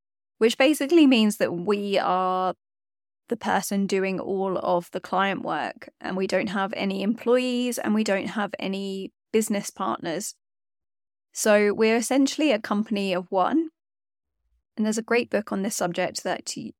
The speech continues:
I recommend you go and read if you haven't read it, called Company of One. And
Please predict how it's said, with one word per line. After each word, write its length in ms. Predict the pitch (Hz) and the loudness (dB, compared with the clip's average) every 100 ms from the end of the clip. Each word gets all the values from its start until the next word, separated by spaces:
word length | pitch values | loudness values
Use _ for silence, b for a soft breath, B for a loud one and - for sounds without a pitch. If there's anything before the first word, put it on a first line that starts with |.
| - | -8
I 80 | |
recommend 480 | 190 202 - 202 202 | -6 -6 -6 -6 -6
you 40 | 208 | -6
go 120 | 180 | -6
and 100 | 185 | -4
read 260 | 233 320 | 0 2
if 140 | 311 - | 0 -2
you 80 | 247 | -2
haven't 300 | 233 226 - | -2 -2 -2
read 160 | 214 | -2
it, 160 | 208 - | -4 -2
called 340 | 262 262 233 | 0 2 0
Company 400 | - 196 - 202 | -2 -4 -2 -4
of 80 | 185 - | -4 -4
One. 340 | 175 247 240 - _ _ _ _ _ _ - | -2 0 -2 -6 _ _ _ _ _ _ 2
And 380 | 226 226 233 | 4 6 4